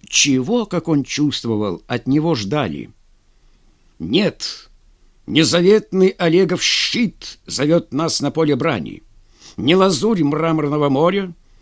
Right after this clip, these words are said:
не тучные поля Забайкалья и не красоты Адриатики. Нет, не ради наград и славы лучшие сыны Отечества нашего оставляют сегодня отчий кров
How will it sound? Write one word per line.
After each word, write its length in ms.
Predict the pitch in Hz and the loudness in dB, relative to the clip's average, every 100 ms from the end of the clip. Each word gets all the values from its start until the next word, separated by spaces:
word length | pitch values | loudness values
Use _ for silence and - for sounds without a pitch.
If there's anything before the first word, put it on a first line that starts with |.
| _ | _
не 140 | 107 160 | -4 -2
тучные 540 | 202 190 - 165 160 | -2 -2 -2 2 0
поля 260 | 156 160 151 | 0 -2 0
Забайкалья 960 | 127 143 131 180 208 214 165 127 80 - _ _ _ - | 0 -2 -2 -2 -2 -2 -2 -4 -4 -12 _ _ _ 0
и 120 | 156 | 4
не 120 | 156 | 4
красоты 600 | 156 127 135 139 131 123 | 2 -4 -4 -4 -2 -2
Адриатики. 640 | 110 120 107 - 87 - | 0 0 -2 -6 -14 -14
Нет, 580 | 65 - 185 - - - _ _ _ _ | -4 -2 -2 -4 -14 -18 _ _ _ _
не 120 | 107 | -6
ради 280 | 156 185 165 | -4 0 2
наград 720 | 165 139 123 117 151 214 - - | 2 2 -2 -2 -2 -2 -8 -8
и 100 | 196 | -4
славы 840 | 196 - - 147 226 185 131 82 - _ _ _ | -2 -2 -2 -2 -2 0 -2 -4 -12 _ _ _
лучшие 560 | - 190 214 - - 190 | -8 -4 -2 0 0 0
сыны 300 | - 185 190 | -2 -2 -2
Отечества 640 | 180 - 220 220 - - 214 | -2 -2 -2 -2 -4 -2 -4
нашего 600 | 214 208 220 220 170 - _ _ _ _ _ | -4 -4 -4 -4 -6 -10 _ _ _ _ _
оставляют 720 | 202 - - 185 180 156 - | -4 -4 -4 -4 -2 -4 -4
сегодня 460 | - 151 147 131 | -6 -4 -4 -4
отчий 480 | - 139 135 - 127 | -4 -6 -6 -6 -6
кров 580 | - - 208 226 - - | -8 -10 -4 -4 -6 -16